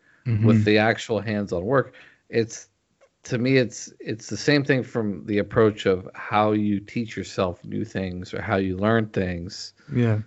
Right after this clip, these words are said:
Speaker 2: Again, that's a, that's a skill you have to practice.
Speaker 1: Yeah, and at the same time, you don't wanna get lazy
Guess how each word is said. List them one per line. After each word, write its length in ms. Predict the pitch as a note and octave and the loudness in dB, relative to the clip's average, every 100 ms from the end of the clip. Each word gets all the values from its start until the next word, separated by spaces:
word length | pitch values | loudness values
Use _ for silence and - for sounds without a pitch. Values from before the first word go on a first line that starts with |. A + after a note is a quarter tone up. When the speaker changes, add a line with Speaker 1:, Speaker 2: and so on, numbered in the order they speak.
| _ | _
Speaker 2:
Again, 340 | A2+ A2 C3+ A#2 | 0 4 4 2
that's 180 | G#2+ | -2
a, 60 | G2+ - | -8 -8
that's 220 | - G#2 G#2+ | -8 -8 -8
a 60 | |
skill 320 | - D3 C3+ | 0 4 6
you 180 | B2 A2+ | 6 2
have 120 | A#2 | 0
to 60 | A2+ | -4
practice. 840 | - B2+ C#3+ - F#2+ G#2 - - - | 0 2 2 0 -4 -4 -14 -20 -4
Speaker 1:
Yeah, 680 | A#2+ B2 B2+ C3 B2 A2 G#2+ | 0 4 4 6 6 6 6
and 140 | C3 | 6
at 120 | C#3+ C3+ | 6 6
the 60 | |
same 140 | - D3 | 4 6
time, 140 | D3 | 8
you 60 | C#3 | 8
don't 80 | C#3+ | 6
wanna 120 | C3+ | 4
get 120 | G#2 | 2
lazy 920 | G2 A2 A#2+ A#2+ A#2 G#2 G2+ G2 | 0 2 2 2 0 0 0 -2